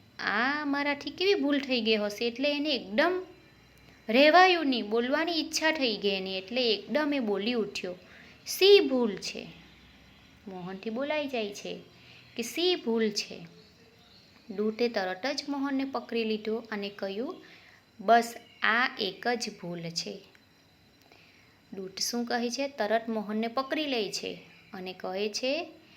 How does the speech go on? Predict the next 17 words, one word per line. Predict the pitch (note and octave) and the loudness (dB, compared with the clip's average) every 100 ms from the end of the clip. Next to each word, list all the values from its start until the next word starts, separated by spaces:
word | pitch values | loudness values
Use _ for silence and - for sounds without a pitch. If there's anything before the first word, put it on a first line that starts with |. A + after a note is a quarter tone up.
| - - _ | -20 -20 _
કે, | - | -12
"બસ | F3+ G3 C4+ C4+ - | -4 0 0 -2 -4
આ | F#3 G#3 A3+ | 0 2 2
એક | G3+ - A#3+ | -2 -2 -2
જ | D#4 - A3+ - | -2 -4 -6 -8
ભૂલ | F3 E3 | -10 -8
છે." | - E3+ E3 - - - - | -8 -10 -14 -18 -20 -14 -6
આ | G3 | -6
એક | F#3+ F#3+ A3 | -6 -4 -2
જ | A3 - | -2 -2
ભૂલ | A3+ A3 | -4 -4
છે | G#3+ A3+ | -4 -6
કઈ? | B3+ D4 C#4+ B3 - - | -2 -2 -4 -6 -10 -14
કે | G3 | -12
તું | G3 G3 A#3 F#4 G#4 - - - _ - F#3+ | -8 -4 -2 -2 -6 -12 -20 -20 _ -16 -2
બોલી | G3+ G3+ G3+ | 0 0 -4
પડ્યો. | - E3 D#3+ E3 | -6 -8 -8 -12